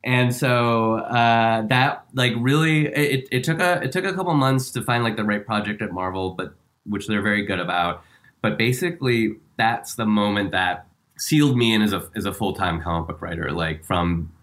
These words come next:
probably about January, the following January on, I was a full-time comic book writer.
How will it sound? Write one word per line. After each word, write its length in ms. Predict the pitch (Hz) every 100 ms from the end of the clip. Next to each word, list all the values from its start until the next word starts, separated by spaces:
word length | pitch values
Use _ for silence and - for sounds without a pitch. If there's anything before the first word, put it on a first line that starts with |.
| _ -
probably 200 | 107 101
about 200 | 92 85
January, 1000 | 95 92 95 92 90 87 85 85 85 85
the 100 | 82
following 300 | 92 90 87
January 440 | 87 85 85 82
on, 200 | 82 82
I 60 | 80
was 100 | 82
a 60 |
full-time 460 | 80 85 80 80 78
comic 240 | 80 78 76
book 120 | 85
writer. 400 | 82 80 82